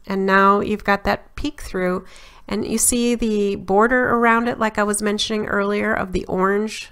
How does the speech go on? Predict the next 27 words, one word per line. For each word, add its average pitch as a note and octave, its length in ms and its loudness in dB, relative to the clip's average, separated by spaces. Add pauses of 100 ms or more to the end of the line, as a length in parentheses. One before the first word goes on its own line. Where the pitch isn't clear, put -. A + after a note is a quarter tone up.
(120)
that - 200 -6
comes G#3+ 340 0
from E3+ 240 -4
cutting G3+ 400 0
that F3 200 -2
piece - 300 -8
just C4 220 -6
a D#4+ 40 0
little D4 220 -4
bit A#3 220 -6
smaller F3+ 580 -2 (320)
than G3+ 160 0
your F#3 100 2
window F#3 320 0
opening. - 460 -8 (800)
Now B3+ 260 8
I've C4 180 2
just - 240 -2
glued B3 520 0
the G#3 320 -2
die G3 240 4
cut G4+ 200 0
on A#3 160 0
top G#3 240 0
of A3+ 80 -4
the G#3+ 120 -2
window, G#3 480 -2